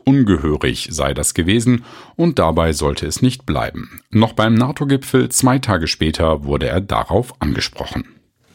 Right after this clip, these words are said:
Was war passiert? Romanietsch hatte diese Frage gestellt: „Herr Bundeskanzler, die G sieben hat sich ausdrücklich zu den Sicherheitsgarantien für die Ukraine auch nach dem Krieg bekannt.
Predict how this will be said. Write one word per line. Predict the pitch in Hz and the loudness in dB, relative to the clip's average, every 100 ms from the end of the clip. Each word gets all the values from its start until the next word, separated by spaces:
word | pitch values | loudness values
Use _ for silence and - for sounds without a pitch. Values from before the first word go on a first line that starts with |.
| _ _ _ _ _ _ | _ _ _ _ _ _
Was | 92 135 - - _ | -2 0 -2 -6 _
war | 78 82 71 - | 0 2 2 -2
passiert? | - 127 - - - - - - - | -4 -2 -2 -6 -6 -8 -8 -14 0
Romanietsch | 113 131 135 160 - | 4 6 4 0 0
hatte | 127 - 117 | 0 2 2
diese | 98 87 95 107 | 2 0 2 0
Frage | - - 62 55 55 | 0 -2 -2 -4 -6
gestellt: | 55 - 64 71 - | -6 -4 -4 -4 -2
„Herr | 101 | -2
Bundeskanzler, | 95 156 143 - 76 - 120 131 | 0 2 2 0 -2 0 0 2
die | 95 | 0
G | 73 69 | 0 0
sieben | 71 120 147 | 0 2 2
hat | 107 - | 2 0
sich | 78 - - | -2 -4 -2
ausdrücklich | 101 135 - 98 - 87 - | 0 0 0 -2 0 -2 -2
zu | 80 | -2
den | 76 78 | 0 2
Sicherheitsgarantien | 95 120 78 71 - - 71 73 - 82 92 | 0 -2 -4 -4 -4 -2 -2 -2 2 2 2
für | - | 2
die | 82 - | 0 -2
Ukraine | - 92 101 131 123 | -4 0 2 2 2
auch | 135 131 | 0 2
nach | 104 98 - | 2 2 0
dem | 69 64 | -2 -2
Krieg | - 78 - | -4 -6 -4
bekannt. | 113 98 76 - | -4 -2 -2 -4